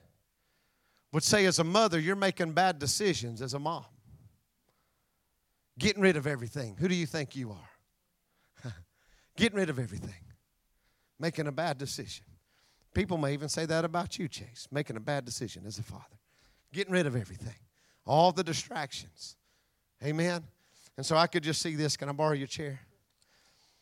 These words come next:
So you know what? I, I could just see the woman trying to pay the debt. Amen? First thing probably in the house, I don't think really she had this, but I'm just gonna say this.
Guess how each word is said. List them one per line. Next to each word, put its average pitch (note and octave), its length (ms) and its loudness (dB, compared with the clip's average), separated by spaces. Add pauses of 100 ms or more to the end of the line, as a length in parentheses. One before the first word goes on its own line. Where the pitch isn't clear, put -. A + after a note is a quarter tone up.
(160)
So - 120 0
you E3+ 180 4
know F#3 120 8
what? F#3 180 8
I, F3+ 160 6
I F3 80 4
could F3 160 -2
just D#3+ 160 -4
see F#3+ 100 0
the E3+ 120 -2
woman E3+ 300 -2
trying F3 280 -4
to C#3+ 60 -6
pay E3 200 -2
the D3 120 -4
debt. C3+ 400 -8 (720)
Amen? D#3+ 480 -4 (720)
First E3+ 300 4
thing F3 240 0
probably E3+ 340 2
in E3+ 100 -2
the D#3 80 0
house, E3 480 -4 (1000)
I A#2 80 -6
don't B2+ 160 -8
think C3+ 240 -4
really C#3 220 -2
she C3 160 -6
had C#3 240 0
this, C#3+ 180 -4
but A2+ 140 -8
I'm B2 100 -6
just C3 160 -6
gonna C3 160 -10
say C#3 220 -2
this. C3 240 -10